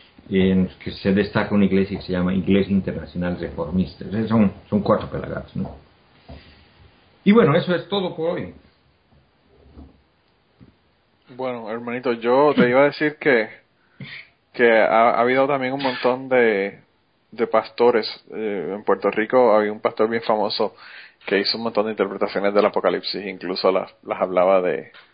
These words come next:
Speaker 2: y las refería a situaciones que estaban ocurriendo en aquella época, que era el final de los ochenta, principios de los noventa.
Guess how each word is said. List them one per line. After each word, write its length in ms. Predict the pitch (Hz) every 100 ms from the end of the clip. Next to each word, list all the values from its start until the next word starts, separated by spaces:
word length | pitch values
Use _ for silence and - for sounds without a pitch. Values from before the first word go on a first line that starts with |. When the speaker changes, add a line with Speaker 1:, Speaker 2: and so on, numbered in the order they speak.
| _ _ _ _ _ -
Speaker 2:
y 60 |
las 140 | 131 123
refería 460 | 123 123 113 139
a 40 | 135
situaciones 420 | 117 110 110 117
que 80 | -
estaban 240 | 120 120
ocurriendo 640 | 120 117 117 117 117 104
en 80 | 104
aquella 260 | 104 110 110
época, 260 | 110 113
que 100 | -
era 240 | 101 110 101
el 100 | 98 _
final 360 | - 117 110 110
de 80 | 120
los 100 | 127
ochenta, 640 | 120 - 113 - 113 104
principios 460 | 107 104 - 104 110
de 80 | 110
los 100 | 107
noventa. 440 | 107 107 107 107